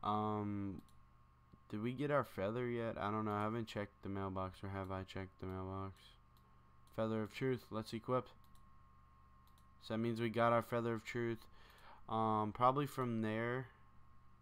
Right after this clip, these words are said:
No. Our Feather of Truth on here goes... Is it the last stage where you can get it? Feather of Truth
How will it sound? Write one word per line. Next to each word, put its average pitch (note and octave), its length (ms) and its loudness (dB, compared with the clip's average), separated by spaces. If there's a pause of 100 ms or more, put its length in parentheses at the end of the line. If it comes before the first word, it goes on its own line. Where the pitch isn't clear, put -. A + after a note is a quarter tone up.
(760)
No. G2+ 460 0 (580)
Our G#2+ 80 -2
Feather A#2+ 300 0
of A2+ 60 -4
Truth A#2 280 -4
on G#2+ 160 -4
here G#2 460 -2
goes... G2 440 -4
Is G2+ 160 -4
it G#2+ 140 -4
the G#2+ 80 -2
last G2+ 340 0
stage A2+ 300 -6
where A2+ 140 -2
you A2 120 -4
can A2+ 120 -4
get A#2 160 -2
it? A#2 180 -4 (4000)
Feather A#2+ 280 0
of A#2+ 60 -6
Truth A#2+ 360 -2